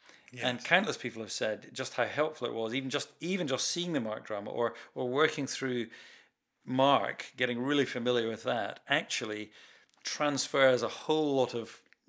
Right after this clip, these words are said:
Speaker 1: skills and a whole lot of understanding to not just the other Gospels, but actually other books of the Bible, because you're,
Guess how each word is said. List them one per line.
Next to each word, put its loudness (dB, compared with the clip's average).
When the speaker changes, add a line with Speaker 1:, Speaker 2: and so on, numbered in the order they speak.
Speaker 1:
skills -2
and -8
a -8
whole 0
lot 2
of -2
understanding -4
to -6
not -4
just -8
the 2
other 4
Gospels, -4
but -6
actually -6
other 2
books -6
of -6
the -6
Bible, 0
because -10
you're, -4